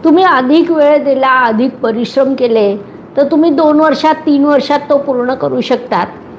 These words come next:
तुम्हाला कमी वेळ असेल तर तुम्ही सात वर्षात पूर्ण करू शकतात, पण प्रत्येक व्यक्ती अभ्यास करू शकतो. आणि संस्थेचा हेतूच होता की घराघरात ज्योतिषशास्त्र.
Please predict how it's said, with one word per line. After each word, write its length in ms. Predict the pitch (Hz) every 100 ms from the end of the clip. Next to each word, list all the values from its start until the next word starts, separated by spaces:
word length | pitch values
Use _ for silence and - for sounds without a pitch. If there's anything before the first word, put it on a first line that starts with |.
| - -
तुम्हाला 300 | 302 277 311
कमी 400 | 339 330 302 330
वेळ 220 | 359 349 330
असेल 360 | 320 339 320
तर 80 | 339
तुम्ही 260 | 320 330 349
सात 320 | 339 294 349
वर्षात 340 | 311 285 302
पूर्ण 360 | 302 302 285 285
करू 260 | 262 277
शकतात, 420 | - 247 - 220 220
पण 220 | 269 277
प्रत्येक 640 | - 294 285 - 381 311
व्यक्ती 320 | 311 247 -
अभ्यास 440 | 302 220 240 220 -
करू 220 | 269 233
शकतो. 440 | - 226 - - - - - - - - -
आणि 300 | 262 262 262
संस्थेचा 640 | 269 269 214 - 254 269
हेतूच 520 | 269 226 233 285 302 269
होता 300 | 240 208 190
की 180 | 262
घराघरात 640 | 233 196 220 262 247 220 254
ज्योतिषशास्त्र. 920 | 240 240 - 233 226 233 202 -